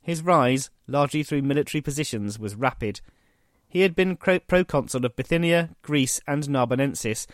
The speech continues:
and legatus of either Upper or Lower Germany. He won victories over the Sarmatians and the other Germans. He was consul twice, the first time possibly in two oh seven,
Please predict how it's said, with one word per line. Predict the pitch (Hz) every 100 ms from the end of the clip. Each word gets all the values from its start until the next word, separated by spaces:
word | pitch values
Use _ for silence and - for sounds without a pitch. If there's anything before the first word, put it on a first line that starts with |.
| - _ _
and | 160 175
legatus | 180 196 175 135 123
of | - 147 139
either | 143 131
Upper | 143 151 139
or | 139 147
Lower | 120 104
Germany. | 101 135 120 110 110 - _ _ _ _ _ _
He | 165
won | 170 185
victories | 156 - 185 185 160
over | 147
the | 143
Sarmatians | - 165 156 135 113 123 123 123 -
and | 147
the | 156
other | 117 110
Germans. | 117 131 117 110 107 - _ - _ _
He | _ 160
was | 165
consul | - 202 196 190
twice, | - 131 107 - - _ _
the | 165
first | 202 196 -
time | 151 143
possibly | 151 147 147 143
in | 139
two | 135 135
oh | 110
seven, | - 175 135 131